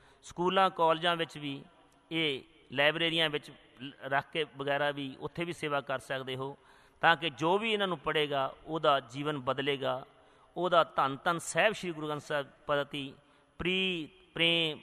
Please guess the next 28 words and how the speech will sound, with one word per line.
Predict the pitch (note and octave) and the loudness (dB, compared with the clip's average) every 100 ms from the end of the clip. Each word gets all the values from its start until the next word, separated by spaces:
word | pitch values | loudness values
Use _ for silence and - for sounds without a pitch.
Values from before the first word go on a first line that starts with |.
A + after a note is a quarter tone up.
| - | -6
ਰਸ, | C3+ D3+ E3+ - | 4 6 6 4
ਚਾਉ | - C3+ C3+ | 0 0 0
ਵਧੇਗਾ। | C3+ D#3+ D3+ C3 B2+ - - - - - | 0 0 -2 -2 -4 -8 -20 -20 -20 -6
ਇਹ | F3+ G3 | 2 2
ਲਿਖਤਾਂ | F3+ D3 - D3 - - | 2 0 0 0 -2 -6
ਸਾਡੀਆਂ | C#3+ D3+ D#3 D#3 | -2 0 0 2
ਆਤਮਿਕ | D3 D#3+ F#3+ A3 F#3 | 8 8 6 -2 -2
ਗੁੰਝਲਾਂ | E3 D#3 D3 | -2 2 0
ਵੀ | C3+ | 0
ਦੂਰ | C3 C3 - | -6 -8 -8
ਕਰਦੀਆਂ | F#3+ A#2+ B2+ A#2+ | -12 -10 -8 -6
ਹਨ। | C3 C#3 - - _ _ | -6 -8 -16 -20 _ _
ਸੋ | - D#3+ | -2 0
ਇਹਨਾਂ | D#3 D3+ | 0 -2
ਨੂੰ | B2+ | -2
ਜ਼ਰੂਰ | C#3 E3+ | -2 -2
ਲਿਜਾਣ | C#3 C3 | -2 -4
ਦੀ | C3 C3+ | -6 -8
ਕਿਰਪਾਲਤਾ | C3 B2+ C#3+ C#3 D3+ | -10 -4 -4 -2 -2
ਕਰਨੀ। | D3+ D3+ D#3 D#3 E3 - _ _ A#2 | 0 -2 -2 -8 -10 -20 _ _ 2
ਵਾਹਿਗੁਰੂ | C#3 D3+ F3 F3 C#3+ C3 | 8 10 10 8 -2 -6
ਜੀ | C3+ B2+ | -8 -4
ਕਾ | C3+ C3 | -2 -2
ਖਾਲਸਾ, | - C3 B2 - C#3 C3+ C#3+ - - _ _ A#2+ | -6 -10 -8 -6 -2 -2 -4 -12 -20 _ _ 2
ਵਾਹਿਗੁਰੂ | C#3 D#3 C#3+ B2+ A2+ | 6 6 4 -10 -14
ਜੀ | A#2+ - | -16 -18
ਕੀ | B2 | -20
ਫਤਿਹ। | - A#2+ - _ | -18 -20 -20 _